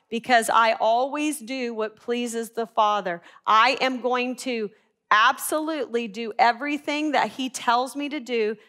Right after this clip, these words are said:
to the point of death. So there was not, but in order for him to be our great high priest and to understand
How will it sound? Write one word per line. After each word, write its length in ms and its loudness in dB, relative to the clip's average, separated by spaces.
to 160 -4
the 100 -2
point 500 -6
of 280 -4
death. 400 0
So 220 0
there 260 2
was 260 -2
not, 360 2
but 240 2
in 200 0
order 440 0
for 160 -4
him 360 -4
to 100 -6
be 240 -4
our 240 2
great 400 -2
high 320 0
priest 680 -6
and 200 2
to 220 -6
understand 1300 0